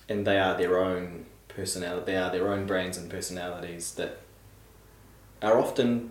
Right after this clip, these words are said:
bigger than all of the bands that, and the, and the musicians that they're playing. And so it doesn't feel important to them to promote them because it's just like,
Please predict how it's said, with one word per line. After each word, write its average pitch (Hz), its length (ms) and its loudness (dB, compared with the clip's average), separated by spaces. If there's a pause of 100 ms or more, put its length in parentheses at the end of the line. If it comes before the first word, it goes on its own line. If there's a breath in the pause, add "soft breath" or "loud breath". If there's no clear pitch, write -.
(140)
bigger 131 260 6
than 104 160 2
all 113 240 4
of 104 120 2
the 101 80 -2
bands 98 480 0
that, - 180 -6
and 98 160 -6
the, 95 180 -6
and 92 140 -6
the 92 40 -8
musicians 95 680 -8
that - 120 -8
they're 87 120 -10
playing. 95 540 -4 (680 loud breath)
And 104 180 -2
so 107 240 4
it 98 120 2
doesn't 131 260 0
feel 139 240 6
important 160 460 2
to - 100 -6
them 87 300 -6 (420)
to - 80 -16
promote 117 420 -2
them 82 160 -8
because 92 360 -10
it's - 240 -12
just - 320 -14
like, 85 220 -12